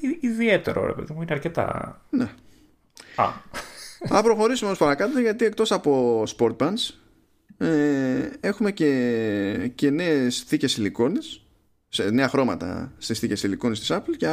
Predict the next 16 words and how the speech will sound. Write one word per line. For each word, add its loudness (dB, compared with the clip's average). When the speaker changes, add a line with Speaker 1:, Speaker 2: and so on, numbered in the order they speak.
Speaker 2:
iPhone -2
έντεκα, -2
iPhone 0
έντεκα 0
Pro -2
και -2
iPhone -2
έντεκα 0
Pro 4
Max. 2
Και 4
οι 8
επιλογές 4
που 0
έχουμε 4
εδώ 2